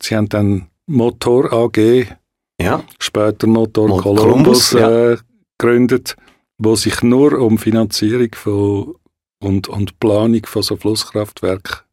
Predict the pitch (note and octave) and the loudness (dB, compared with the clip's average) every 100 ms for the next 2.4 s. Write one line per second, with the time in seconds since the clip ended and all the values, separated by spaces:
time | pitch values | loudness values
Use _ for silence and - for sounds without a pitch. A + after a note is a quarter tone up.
0 | _ _ _ _ _ - A2 G#2 - G#2 | _ _ _ _ _ -10 -6 -4 -2 -2
1 | - - F2+ F2 - _ _ _ _ _ | -2 -6 -8 -8 -18 _ _ _ _ _
2 | - G#2+ G#2+ - | -4 -4 -4 -10